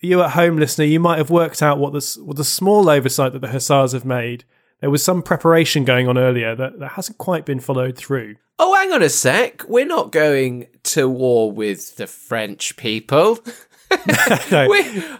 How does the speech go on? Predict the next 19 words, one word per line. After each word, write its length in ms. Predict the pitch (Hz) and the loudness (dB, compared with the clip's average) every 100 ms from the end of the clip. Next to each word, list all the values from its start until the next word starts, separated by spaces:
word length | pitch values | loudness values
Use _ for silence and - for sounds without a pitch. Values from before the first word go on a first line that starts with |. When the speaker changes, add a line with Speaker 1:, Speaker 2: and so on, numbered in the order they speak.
| - | -2
Speaker 2:
oh, 360 | 330 294 208 - | 2 4 2 0
bloody 420 | 247 302 - 196 | 0 0 2 0
hell. 720 | 254 240 202 170 151 131 113 | 0 0 4 4 4 2 -4
Speaker 1:
It's 140 | 101 - | -6 -6
not 140 | 185 | -2
quite 180 | 165 151 | 2 2
as 100 | 135 | 2
big 180 | 147 139 | 0 0
as 120 | 127 | 0
that. 280 | 139 113 - _ _ _ | 2 0 -2 _ _ _
"You 160 | 196 | 0
spoke 400 | 220 - 254 302 277 | 0 0 2 0 0
to 120 | - | 0
me 160 | 139 | 2
of 160 | 131 127 | 2 2
inflammable 760 | 151 135 - 165 226 233 233 226 | -2 -4 0 0 2 2 2 2
material," 760 | 220 - 220 254 226 151 117 | 0 0 2 4 4 2 -2
said 260 | 120 123 - | -6 -12 -12
he, 320 | 127 123 117 | -14 -16 -18